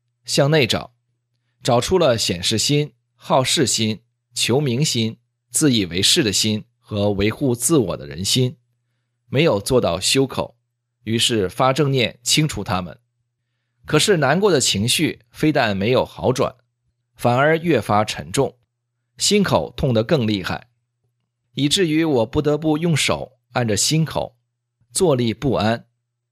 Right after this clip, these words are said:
显然我没找对，于是问自己，为什么会有这么痛苦的状态表现出来？这个表现背后的根本因素究竟是什么？我仔细思考，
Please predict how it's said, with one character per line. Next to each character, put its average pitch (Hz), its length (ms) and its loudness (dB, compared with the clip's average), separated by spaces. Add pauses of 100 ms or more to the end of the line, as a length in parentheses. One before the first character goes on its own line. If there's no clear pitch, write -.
(300)
显 120 240 2
然 139 300 2
我 107 100 0
没 98 160 2
找 - 200 -4
对， 120 320 0 (640)
于 139 120 2
是 156 280 2
问 160 160 2
自 127 180 2
己， - 320 -8 (560)
为 233 160 2
什 139 180 2
么 107 100 2
会 143 220 0
有 85 160 -2
这 - 160 -4
么 117 100 2
痛 156 280 0
苦 - 140 -8
的 - 100 -12
状 117 200 0
态 95 220 -2
表 - 220 -10
现 117 200 0
出 85 160 -10
来？ 71 220 -18 (880)
这 202 100 0
个 175 100 4
表 98 280 2
现 131 320 2
背 165 180 2
后 147 160 0
的 117 120 2
根 165 200 2
本 95 160 -2
因 151 160 4
素 156 380 -2
究 151 220 0
竟 151 180 2
是 175 240 2
什 - 180 -4
么？ - 200 -16 (760)
我 113 180 2
仔 95 200 0
细 110 220 2
思 - 220 2
考， - 300 -2